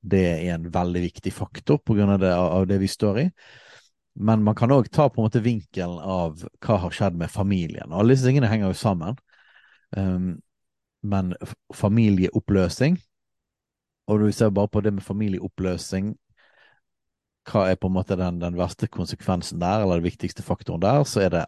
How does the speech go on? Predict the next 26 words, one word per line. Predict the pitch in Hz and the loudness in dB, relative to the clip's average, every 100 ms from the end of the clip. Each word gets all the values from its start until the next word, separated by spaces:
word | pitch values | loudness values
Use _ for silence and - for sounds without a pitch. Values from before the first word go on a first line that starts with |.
| - | -6
at | - 95 | -8 -10
barn | 92 98 90 85 76 - - _ - | 0 2 2 -2 -10 -14 -20 _ -6
vokser | 95 - - 101 110 | -6 -6 -2 -2 -2
opp, | - - | -4 -2
mye | 92 107 117 127 | 0 4 4 4
flere | - 107 92 87 | 2 0 0 0
barn | 98 90 82 | -2 -2 -4
vokser | 90 - - | -6 -8 -8
opp | 98 - - | -8 -10 -8
uten | 90 - - 85 80 _ _ _ _ _ _ _ _ _ _ - | -10 -10 -10 -10 -12 _ _ _ _ _ _ _ _ _ _ -8
far, | 87 67 65 - | -4 -4 -6 -8
eller | 76 76 90 | -6 -2 -2
ut-, | - - - - - | -4 -14 -20 -20 -8
uten | - 92 - 95 87 85 90 | -2 0 0 -4 -4 -4 -2
nært | 101 95 80 76 - - - | 0 0 0 -4 -12 -20 -8
forhold | - 82 92 92 | -4 0 0 0
til | 92 80 | -4 -4
sin | - 78 | -6 -6
far, | - 147 208 - | 0 2 2 -2
fordi | 98 98 | 0 2
at | 87 92 | 2 0
de | |
aller | 90 90 | 0 -2
fleste | - 87 - 95 - - | -4 -8 -6 -8 -8 -6
skilsmisser | - 101 - - 90 - 135 | -4 -4 -6 -8 -6 -4 -4
så, | - 104 | -2 -2